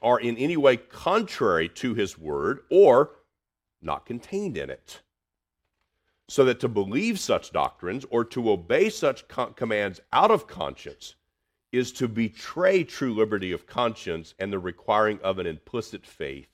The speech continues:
And absolute and blind obedience is to destroy liberty of conscience and reason also. And this is why Jesus did not tell his disciples, "Look, guys, just wash your hands. Let's just go along.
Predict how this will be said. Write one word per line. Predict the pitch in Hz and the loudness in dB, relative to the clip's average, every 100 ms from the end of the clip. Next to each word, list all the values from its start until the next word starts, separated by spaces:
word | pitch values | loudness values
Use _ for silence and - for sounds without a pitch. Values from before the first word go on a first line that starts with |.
| _ _ - _ | _ _ -20 _
And | - 92 | -12 -4
absolute | 92 127 - 127 117 110 98 | 0 -2 -4 -6 -2 -2 -4
and | 92 | -8
blind | 82 92 92 90 | -4 -2 -2 -4
obedience | 82 90 82 78 69 90 | -8 -10 -10 -10 -12 -14
is | 82 | -16
to | - | -16
destroy | 76 73 - - - 135 131 80 73 _ _ | -18 -18 -20 -18 -4 2 4 4 0 _ _
liberty | 98 107 104 101 | -4 -2 -4 -6
of | 90 | -8
conscience | - - 82 - 87 73 - - _ _ | -10 -8 -8 -8 -10 -10 -14 -20 _ _
and | 87 95 92 | -8 -8 -8
reason | 90 113 113 90 85 76 78 _ _ _ | -8 -4 -6 -6 -8 -8 -14 _ _ _
also. | 113 110 110 - 71 71 _ _ | 2 4 2 -4 -8 -10 _ _
And | 110 120 | -2 2
this | 196 156 | 2 0
is | 120 | -6
why | 92 135 101 92 | 2 6 8 6
Jesus | 98 104 135 123 110 | 0 -4 -4 -4 -6
did | 120 110 | -4 0
not | 113 | 0
tell | - 113 | 2 0
his | 110 95 | 0 -4
disciples, | 95 - 95 85 85 95 | -4 0 2 0 -6 -6
"Look, | 82 - | -8 -8
guys, | 80 76 | -6 -6
just | 95 85 | -8 -12
wash | 82 73 76 | -10 -8 -10
your | |
hands. | 73 73 65 - _ _ _ _ _ - | -12 -12 -14 -20 _ _ _ _ _ -12
Let's | 90 | -10
just | - 101 | -10 -8
go | 104 87 | -4 -4
along. | 76 57 | -6 -12